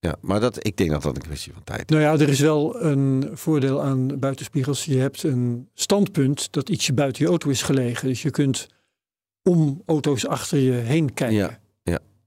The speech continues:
Speaker 2: Als je je camera's binnenboord houdt, hè, binnen
Speaker 1: Ja.
Speaker 2: de doorsnede van je auto, dan
Speaker 1: Ja.
Speaker 2: kan dat al niet meer.
Speaker 1: Nou, maar alle, alle camera's die zitten altijd een beetje naar buiten, maar minder dan met een spiegel.
Speaker 2: Ja.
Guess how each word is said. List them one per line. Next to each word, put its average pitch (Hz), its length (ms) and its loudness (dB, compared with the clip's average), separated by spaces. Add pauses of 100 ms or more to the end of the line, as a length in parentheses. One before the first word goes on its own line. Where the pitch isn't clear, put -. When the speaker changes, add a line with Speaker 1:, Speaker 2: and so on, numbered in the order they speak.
(220)
Speaker 2:
Als - 180 -8
je 143 100 0
je 123 200 0
camera's 139 640 0
binnenboord 156 520 2
houdt, 165 200 -2
hè, 147 100 0
binnen 143 260 2
Speaker 1:
Ja. 135 60 2
Speaker 2:
de 123 140 0
doorsnede 151 520 2
van 143 140 0
je 139 80 0
auto, 143 340 0
dan 135 140 -2
Speaker 1:
Ja. 95 80 -2
Speaker 2:
kan 127 100 -2
dat 131 160 -4
al 135 100 -2
niet 123 140 -2
meer. 117 160 -14 (440)
Speaker 1:
Nou, 104 320 2
maar 104 120 0
alle, 117 300 -2 (120)
alle 104 320 0
camera's 104 540 0
die 90 100 -2
zitten - 220 -2
altijd - 240 -4
een 87 80 0
beetje 98 280 0
naar 87 120 0
buiten, 98 340 -2
maar 92 120 0
minder 95 280 2
dan 85 120 -2
met 85 140 0
een 78 80 -2
spiegel. 147 460 -4 (140)
Speaker 2:
Ja. 120 100 -4